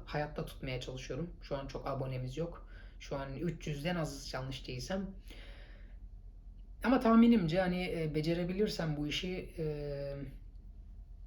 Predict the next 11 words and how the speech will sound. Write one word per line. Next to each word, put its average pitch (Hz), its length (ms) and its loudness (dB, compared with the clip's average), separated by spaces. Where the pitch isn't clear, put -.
seneye 220 520 2
kadar 143 420 -2
ya 156 100 0
da 165 60 2
yaza 160 300 4
kadar 127 300 0
diyelim, 139 240 -4
altı 135 280 -4
ay 139 140 -4
güzel 131 340 -4
süre. 147 340 -4